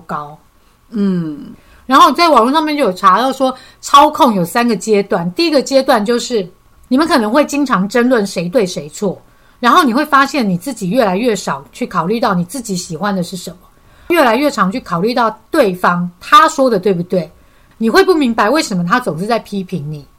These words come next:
Speaker 2: 嗯。
Speaker 1: 就是第一个阶段。到第二个阶段的时候啊，这个阶段关键字就是内疚，他就会开始
Speaker 2: 会让你产生内疚。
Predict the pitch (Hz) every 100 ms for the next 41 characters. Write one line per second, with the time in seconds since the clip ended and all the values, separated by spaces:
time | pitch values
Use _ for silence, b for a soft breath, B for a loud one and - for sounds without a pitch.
0 | _ - 240 240 226 285 247 233 233 226
1 | 196 196 180 180 175 _ b b - 359
2 | 359 370 285 190 247 247 233 185 175 180
3 | 240 196 175 180 294 220 262 269 202 185
4 | 220 233 185 175 202 180 180 185 196 160
5 | - 185 - _ _ _ _ - 311 349
6 | 311 226 254 - 196 196 202 175 160 175